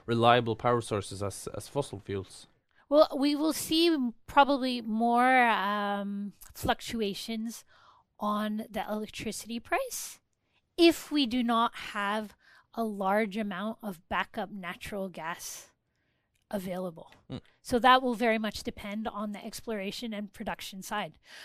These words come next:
Speaker 2: But if we have a lot of natural gas available, which we can, you know, use in Europe or we can export further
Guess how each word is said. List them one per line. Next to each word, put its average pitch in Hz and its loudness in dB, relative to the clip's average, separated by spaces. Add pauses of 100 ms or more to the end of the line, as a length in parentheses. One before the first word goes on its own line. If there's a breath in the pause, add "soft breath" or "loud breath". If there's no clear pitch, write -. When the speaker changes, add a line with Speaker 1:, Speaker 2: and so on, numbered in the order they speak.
Speaker 2:
But 233 0
if 226 0
we 233 0
have 269 6
a 220 -2
lot 226 8
of 247 4
natural 208 -2
gas 185 -6
available, 180 -6 (320 loud breath)
which - -20
we 202 -6
can, 170 -14
you 233 -12
know, - -8
use 214 -4
in 190 -6
Europe 226 -2
or 214 0
we 190 -10
can 196 -14
export - -14
further 214 -6